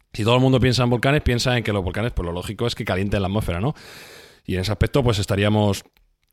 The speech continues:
estaríamos claros. Pero no toda la naturaleza es tan sencillo y puede ser que los volcanes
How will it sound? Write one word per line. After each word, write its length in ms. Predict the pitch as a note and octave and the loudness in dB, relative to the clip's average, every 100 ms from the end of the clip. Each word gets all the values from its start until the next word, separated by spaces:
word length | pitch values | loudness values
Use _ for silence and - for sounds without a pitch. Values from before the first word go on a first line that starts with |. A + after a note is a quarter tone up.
| _ - | _ -8
estaríamos 460 | G#2 G2 G2+ F#2 | -4 -2 -2 0
claros. 340 | D#3+ D#3 A2 - - _ _ | 2 4 2 -2 -20 _ _
Pero 440 | - F#3+ G3 A3+ - G2 | 2 4 4 2 -2 -4
no 280 | D3+ C#3+ D3+ | 2 4 4
toda 180 | E3 D#3+ | 4 4
la 120 | D3+ | 4
naturaleza 640 | D3 D3 D#3 - C#3+ C3 | 4 4 2 2 2 2
es 100 | C3+ | 2
tan 180 | D3 C#3 | 0 0
sencillo 560 | C#3+ C3 D#3 D3+ F3+ E3+ | 0 0 0 2 2 0
y 640 | A#2+ A2+ A2 G#2+ G#2 G2+ - | 0 2 4 4 2 0 2
puede 260 | E3+ F#3 | 2 4
ser 200 | D3+ F#3+ | 2 0
que 120 | - D3 | 2 0
los 120 | F3+ | 2
volcanes 640 | D#3+ C3+ D#3+ D#3 D3+ - | 0 2 2 2 -2 -6